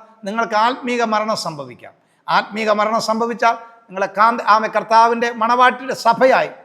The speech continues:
ചേർക്കപ്പെടാൻ കഴിയില്ല. ആത്മീക മരണം സംഭവിച്ചാൽ നിങ്ങൾക്ക് ക്രിസ്തുവിൽ മരിച്ചവരെ, ക്രിസ്തുവിൽ മരിക്കാൻ സാധ്യമല്ല.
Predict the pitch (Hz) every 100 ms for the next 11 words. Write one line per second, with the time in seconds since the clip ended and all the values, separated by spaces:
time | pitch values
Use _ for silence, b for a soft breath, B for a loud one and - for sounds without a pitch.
0 | - - 175 180 156 156 147 135 _ _
1 | _ _ 101 92 _ _ _ 185 220 -
2 | 254 247 247 254 247 240 262 - 262 -
3 | - 285 254 254 262 - 285 - 339 320
4 | 302 269 254 254 247 233 - - 294 -
5 | 320 311 269 233 220 185 156 135 131 110